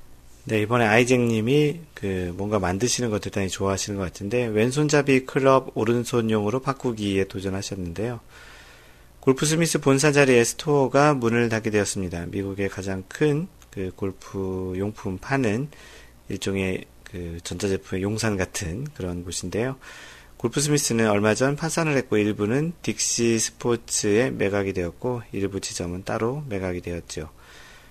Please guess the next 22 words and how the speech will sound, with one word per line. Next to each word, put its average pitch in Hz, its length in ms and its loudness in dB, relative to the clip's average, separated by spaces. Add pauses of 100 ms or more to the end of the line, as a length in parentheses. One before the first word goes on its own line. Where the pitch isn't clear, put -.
(160)
골프 123 260 0
스미스도 147 480 2
이제 107 280 6
역사의 110 360 2
뒤안길로 104 920 2
사라지게 135 420 -2
되었네요. 92 500 -4 (480)
스토어 151 340 4
정리 113 280 0
세일을 113 360 2
한다는 107 1000 0
소리를 127 300 -2
듣고 104 440 -4 (200)
둘러보던 95 520 -4
중 123 220 -8
제가 101 400 -2
일전에, 98 760 -2
일전부터 110 800 -4
구매하고 95 500 -4
싶었던 127 680 -4
제품이 95 400 -8
있었는데요. 95 720 -4